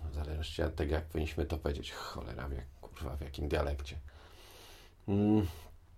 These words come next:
nie sądzę, żeby na przygody Henryka Kajdana było w Polsce więcej chętnych niż kilkaset osób.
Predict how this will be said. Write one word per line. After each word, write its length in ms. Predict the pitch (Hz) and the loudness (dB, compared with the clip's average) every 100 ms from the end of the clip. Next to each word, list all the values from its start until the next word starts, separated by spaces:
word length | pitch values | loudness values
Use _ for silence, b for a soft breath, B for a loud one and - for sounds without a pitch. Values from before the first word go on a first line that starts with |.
| - - - | -20 -4 6
nie 160 | 95 | 8
sądzę, 380 | - 98 92 82 | 10 8 10 10
żeby 240 | 80 76 80 | 10 6 6
na 120 | 78 | 4
przygody 400 | - 82 82 85 | 4 4 6 6
Henryka 460 | 85 78 80 80 | 6 6 6 4
Kajdana 460 | - 78 78 82 82 | 4 4 4 6 6
było 360 | 78 78 78 76 | 6 6 6 4
w 200 | - - | -4 -2
Polsce 720 | 80 78 - - 76 80 80 - - | 4 4 4 0 2 2 0 -4 -2
więcej 460 | 78 87 87 85 80 | 6 6 8 6 4
chętnych 680 | - 80 80 78 78 78 80 | 6 4 4 4 2 2 -2
niż 540 | 78 76 71 - - b b b - | -2 0 0 -2 -4 b b b -4
kilkaset 540 | 85 82 78 - 78 | 0 4 4 4 2
osób. 540 | 78 - - - - | 2 -2 -6 -10 -16